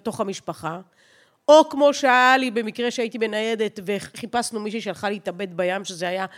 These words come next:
הרבה יותר חשוב, או לצורך העניין הוא עוסק בדבר שכנראה מציל חיים. אז גם כשלי פרצו לדירה שלי,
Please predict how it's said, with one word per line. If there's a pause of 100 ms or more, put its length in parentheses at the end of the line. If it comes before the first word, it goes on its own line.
(120)
הרבה
יותר
חשוב, (720)
או (200)
לצורך
העניין
הוא
עוסק
בדבר
שכנראה
מציל
חיים. (480)
אז
גם
כשלי
פרצו
לדירה
שלי,